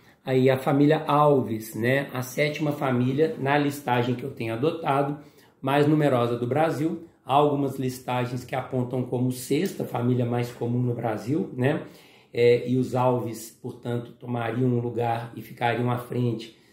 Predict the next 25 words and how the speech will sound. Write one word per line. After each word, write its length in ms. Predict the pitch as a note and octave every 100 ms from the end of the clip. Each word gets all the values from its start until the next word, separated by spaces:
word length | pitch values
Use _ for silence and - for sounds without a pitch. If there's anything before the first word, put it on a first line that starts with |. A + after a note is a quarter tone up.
| _ _ -
dos 140 | B2
Ferreira, 680 | - B2+ A#2+ C#3 F3 C#3 -
e 120 | B2 C3
há 140 | C3+
ainda 580 | C3 C3+ C3+ B2+ B2 - - -
o-, 240 | C3 C#3+
os 160 | C3 -
Pereira 600 | - C3 C3+ C#3+ C3+ B2+
ali, 440 | B2 C3 C3 - - - B2+
num 180 | C3
grau 240 | B2 B2+ C3
de 80 | B2+
proximidade 720 | C3+ B2 B2+ B2 B2 A#2+ A#2+
muito 240 | C#3+ C#3+
grande 500 | A#2 B2 B2 B2 A#2+ - - _ _ B2
dessa 340 | B2+ B2 B2
marca 480 | A#2 B2+ A#2+ - A#2+
aí 380 | A#2+ B2 A#2+ - _ -
do 140 | A#2
sexto, 480 | A2 - C#3+ C3+ -
sétimo, 520 | - B2 B2+ - A#2
oitavo 380 | A#2+ - B2 A#2
sobrenome 460 | - B2+ C3 A#2+ A#2+
mais 180 | A#2+
comum, 400 | - E3 D#3 E3+